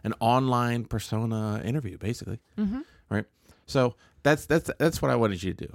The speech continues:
Speaker 1: I, I, it's, it's not that you weren't saying anything bad. It's just spin it to be more likable, more relatable, not
Speaker 2: <laughs>
Speaker 1: hateable. "Oh, this bitch keeps talking about, uh, this, and she hates this, and she's not a fan of this." Well,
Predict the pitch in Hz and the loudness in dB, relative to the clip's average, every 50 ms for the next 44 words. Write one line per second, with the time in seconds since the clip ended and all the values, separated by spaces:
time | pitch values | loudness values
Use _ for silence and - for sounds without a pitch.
0 | - - 123 131 80 127 139 101 - - - 139 135 - - 135 - - - - | -2 0 2 2 4 2 2 0 -2 -4 -6 -6 -4 -4 -6 -8 -8 -10 -14 -18
1 | _ _ _ - 131 - - 151 151 156 170 165 170 - 147 - 127 131 123 117 | _ _ _ -8 -8 -6 -4 -2 0 2 0 0 0 -2 -4 -2 -2 -4 -4 -2
2 | 123 131 101 101 - 135 120 120 117 110 113 107 95 82 - 85 82 82 82 82 | -4 -4 -6 -6 -4 -4 -2 -2 -2 -4 -4 -6 -6 -8 -8 -8 -8 -8 -8 -10
3 | 78 - _ _ _ _ - - _ _ 95 98 - 104 - - - _ _ _ | -12 -14 _ _ _ _ -20 -20 _ _ -10 -8 -6 -6 -6 -8 -14 _ _ _
4 | _ - - - - - 139 139 135 131 - 123 - 117 110 104 98 - _ _ | _ -18 -16 -10 -4 -2 0 0 0 -2 -4 -4 -2 0 0 0 0 -2 _ _
5 | - 110 104 101 101 95 90 85 87 95 95 90 - 101 90 101 101 98 95 101 | -4 -2 2 2 2 2 2 0 0 0 0 0 -2 -4 -4 -2 -4 -4 -6 -8
6 | - _ _ 139 147 151 160 160 160 160 160 165 156 147 127 110 101 101 98 90 | -14 _ _ 0 2 2 4 2 2 2 2 2 0 0 0 0 0 -2 -2 -2
7 | - 78 - - - - - - - - 104 101 104 107 110 113 107 - - - | -4 -6 -6 -8 -10 -12 -14 -10 -4 -2 0 2 4 4 2 2 0 -4 -8 -14
8 | - - - - - - 98 80 80 - - - - - - - _ - 117 113 | -12 -4 -2 0 0 0 -2 -2 -4 -6 -8 -12 -16 -20 -20 -18 _ -2 0 2
9 | 104 131 151 151 143 151 147 131 - - 151 - - 143 131 131 135 127 113 101 | 2 2 2 2 2 0 -2 -2 -2 -2 -4 -2 0 0 0 0 0 0 0 -2
10 | 92 85 - - 110 110 107 104 101 101 101 101 98 98 95 95 90 95 120 131 | -2 -4 -2 -2 0 0 0 0 -2 -2 -2 -4 -4 -4 -6 -4 2 4 4 4
11 | 135 - - - - 95 90 - - 117 107 113 113 110 - - - 131 131 131 | 4 0 -6 -8 -8 -8 -6 -4 -2 0 2 2 2 0 -2 -4 -4 -2 -2 -2
12 | 127 - 98 92 - 101 107 113 104 98 - - 113 113 107 101 104 117 127 131 | -4 -6 -8 -8 -6 -4 -4 -2 -2 -4 -2 -4 -4 -2 -2 -2 0 0 0 0
13 | 127 - - - _ _ - - - - _ _ - 180 | 0 -4 -8 -14 _ _ -20 -20 -20 -20 _ _ -8 -8